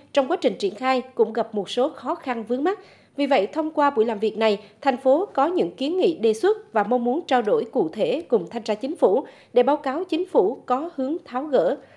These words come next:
tạo điều kiện để Đà Nẵng tiếp tục huy động nguồn lực phát triển. Thực hiện kết luận hai tám năm hai của Thanh tra Chính phủ, thành phố Đà Nẵng đã tập trung nỗ lực khắc phục với tinh thần nghiêm túc,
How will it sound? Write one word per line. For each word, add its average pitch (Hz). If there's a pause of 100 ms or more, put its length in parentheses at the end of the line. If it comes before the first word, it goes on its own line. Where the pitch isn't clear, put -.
(120)
tạo 240
điều 226
kiện 226
để 208
Đà 202
Nẵng 196
tiếp 403
tục -
huy 285
động 165
nguồn 214
lực 202
phát 330
triển. 226 (680)
Thực -
hiện 240
kết -
luận 233 (100)
hai 277
tám 269
năm 262
hai 233
của 202
Thanh 240
tra 226
Chính 277
phủ, 240 (280)
thành 269
phố 339
Đà 262
Nẵng 214 (160)
đã 233
tập 233
trung 311
nỗ 220
lực 226
khắc 415
phục -
với 247
tinh 262
thần 202
nghiêm 269
túc, 381